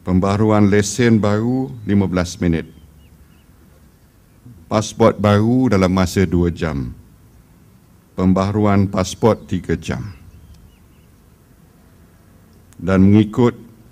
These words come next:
World Economic Global Competitive Study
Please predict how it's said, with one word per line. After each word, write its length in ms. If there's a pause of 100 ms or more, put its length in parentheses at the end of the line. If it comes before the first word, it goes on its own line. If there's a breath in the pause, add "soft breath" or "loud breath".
(220)
World 280
Economic 520
Global 640 (1200)
Competitive 640 (560)
Study 600